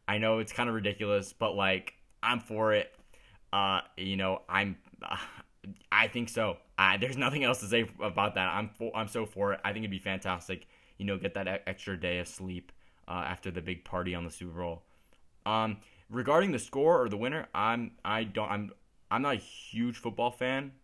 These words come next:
uh, but I thought, I thought it was a pretty good game. I know the score was, it was a really good score, uh, really close game.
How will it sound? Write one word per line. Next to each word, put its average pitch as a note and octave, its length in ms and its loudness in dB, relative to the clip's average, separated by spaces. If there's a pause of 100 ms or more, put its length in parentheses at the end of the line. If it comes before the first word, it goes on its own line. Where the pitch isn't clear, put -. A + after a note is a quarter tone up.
(480)
uh, A2 320 2
but F#2+ 460 0 (220)
I E2+ 160 0
thought, B2+ 160 0
I A#2+ 100 2
thought C#3+ 140 2
it - 20 2
was A#2 100 -2
a G2+ 40 -12
pretty G#2+ 160 -4
good G2 180 -4
game. G2+ 260 0
I G2 60 -2
know G#2 100 -2
the G#2 80 -6
score G#2 220 -4
was, F#2+ 160 -4 (120)
it G#2 60 -10
was G2+ 120 -6
a F2+ 40 -10
really F#2+ 220 -6
good F#2 180 -10
score, F#2+ 360 -6 (260)
uh, F#2 200 -6
really G2 200 -4
close F#2+ 260 -4
game. F#2 320 -4